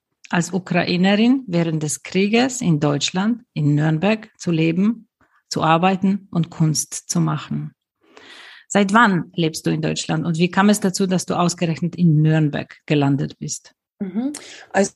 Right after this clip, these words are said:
Speaker 2: ich lebe in Deutschland seit zweitausendeins, also das heißt schon einundzwanzig Jahre. Ich habe davor noch in Bielefeld, in Münster und in München gelebt. Also es war schon, genau, <laughs> hab auch schon so ein bisschen gereist,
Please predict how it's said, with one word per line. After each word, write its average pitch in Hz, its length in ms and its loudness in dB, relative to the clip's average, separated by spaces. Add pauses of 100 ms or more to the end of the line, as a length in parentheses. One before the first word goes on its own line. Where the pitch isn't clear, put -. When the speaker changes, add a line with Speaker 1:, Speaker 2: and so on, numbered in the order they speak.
Speaker 2:
ich 220 200 -2
lebe 269 300 0
in 247 240 0
Deutschland 233 840 0
seit 208 380 0
zweitausendeins, 196 1300 -2
also 208 180 -4
das 190 220 -8
heißt 190 180 -6
schon 196 160 -8
einundzwanzig 185 840 -6
Jahre. 285 600 2
Ich 196 160 -6
habe 196 120 -4
davor 214 480 0
noch 196 240 -4
in 185 140 -4
Bielefeld, 262 840 0
in 190 220 -2
Münster 220 420 0
und 180 120 -2
in 180 200 -4
München 285 480 4
gelebt. 294 580 0
Also 220 240 -2
es 185 160 -12
war 190 120 -8
schon, 190 280 -6 (540)
genau, 180 340 4
<laughs> - 420 -4
hab 220 120 0 (220)
auch 202 200 2
schon 208 220 0
so 196 80 0
ein 180 40 -8
bisschen 190 300 -2
gereist, 196 600 0